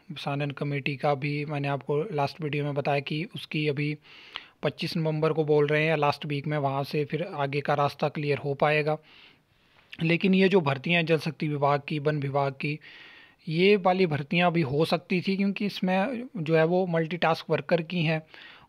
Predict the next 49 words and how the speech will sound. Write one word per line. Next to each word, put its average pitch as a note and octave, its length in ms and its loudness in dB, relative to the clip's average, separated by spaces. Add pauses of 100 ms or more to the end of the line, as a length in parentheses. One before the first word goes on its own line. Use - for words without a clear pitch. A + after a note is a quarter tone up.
और E3 120 2
वन E3 160 2
मित्र E3+ 340 0
की E3 120 -4
हैं, E3+ 120 2
तो F3+ 120 0
ये F3 460 2
जो E3 140 2
है F3 120 2
सिलेक्शन E3+ 380 -2
कमेटी E3 360 0
के E3+ 100 2
माध्यम D#3 340 0
से D3+ 120 -2
होंगी, D3 260 -2
इनके F3+ 220 -2
लिए E3+ 100 -2
कोई E3 140 -4
चयन D#3+ 260 2
आयोग D#3 360 2
की D#3 80 -4
ज़रूरत D3 520 0
नहीं D3 320 -2
है। E3+ 180 0 (600)
तो E3+ 180 -2
उस E3 260 -4
हिसाब D#3 280 2
से F3 160 -4
ये E3+ 140 2
भर्तियां D3 500 -2
हैं, D#3 120 0
देखते D3+ 260 -2
हैं E3 60 0
अब D#3 80 -2
इनको D#3 240 0
क्या D#3 160 2
शुरू D3+ 260 -2
करते D3 320 -4
हैं E3 100 0
क्योंकि F3 380 -2 (140)
आपको D#3 260 -2
पता D3+ 120 2
है E3 80 4
लोकसभा D3+ 340 0
के D#3 120 -4
इलेक्शन D3+ 360 -2
आने D3 260 -2
वाले D#3 220 2
हैं, E3 140 -2